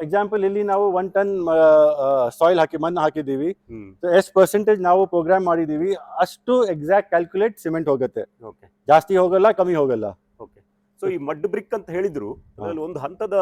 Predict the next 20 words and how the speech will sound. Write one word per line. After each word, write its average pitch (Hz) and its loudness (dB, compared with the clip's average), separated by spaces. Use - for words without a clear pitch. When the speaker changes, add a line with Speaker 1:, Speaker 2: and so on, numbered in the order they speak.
Speaker 2:
ಸಿಮೆಂಟ್ 185 -10
ನಾವು 165 -6
Speaker 1:
ಸ್ವಲ್ಪ - -18
Speaker 2:
ಸೇರಿಸಲೇಬೇಕಾಗುತ್ತಾ? 196 4
Speaker 1:
ಇರ್ಬೇ-, 185 -8
ಸ್ವಲ್ಪ 170 -2
ಸಿಮೆಂಟ್ 185 -4
ಇರ್ಬೇಕು. 180 -4
ಯಾಕೆ? 160 0
Speaker 2:
ಹ್ಮ್. 101 -16
Speaker 1:
ನಾವು 180 0
ಫುಲ್ 202 -6
ಕೆಮಿಕಲ್ 196 -4
ನಲ್ಲಿ 196 -6
ಮಾ-, 165 -2
ಮಾಡಾದ್ಮೇಲೆ 175 -2
ಕಾಸ್ಟ್ 156 0
ಜಾಸ್ತಿ 147 -2
ಬೀಳುತ್ತೆ. 110 -8
Speaker 2:
ಹ್ಮ್. 104 -16